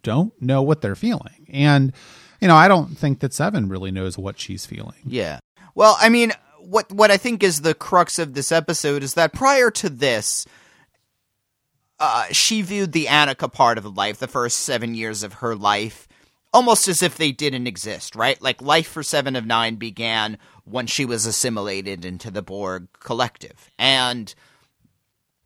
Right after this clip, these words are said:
Speaker 2: she is viewing this as an interruption of her life. She is, she, it's particularly in her first episodes, she is viewing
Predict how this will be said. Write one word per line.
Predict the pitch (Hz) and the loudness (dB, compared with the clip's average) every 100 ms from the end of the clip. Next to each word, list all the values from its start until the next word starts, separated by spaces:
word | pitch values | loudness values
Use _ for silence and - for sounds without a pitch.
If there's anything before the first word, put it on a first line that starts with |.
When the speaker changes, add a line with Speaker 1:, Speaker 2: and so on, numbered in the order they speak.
| _ _ | _ _
Speaker 2:
she | - - 190 | -4 -2 0
is | 143 | -2
viewing | 135 175 170 156 | 2 2 2 0
this | 147 147 - | 0 -2 0
as | 143 139 | 0 2
an | 131 | 0
interruption | 131 135 143 135 143 - 117 95 | -4 -4 -2 2 2 0 -8 -6
of | 92 | -8
her | - 104 | -8 -8
life. | 104 160 101 - | 0 0 0 -8
She | - 104 | -12 -10
is, | 98 - 80 | -10 -12 -12
she, | - 143 110 95 | -10 -10 -12 -16
it's | 135 131 110 120 123 113 | -20 -18 -12 -12 -12 -14
particularly | - 147 110 90 117 113 98 98 | -12 -8 -8 -8 -6 -6 -6 -10
in | 98 | -10
her | 107 | -10
first | 104 165 - 101 | -4 -2 -2 -6
episodes, | 92 85 - 64 - - - - | -6 -8 -12 -14 -20 -20 -20 -20
she | - - 139 | -10 -2 0
is | 123 120 | 0 -4
viewing | 143 147 143 123 123 | -2 0 2 0 -4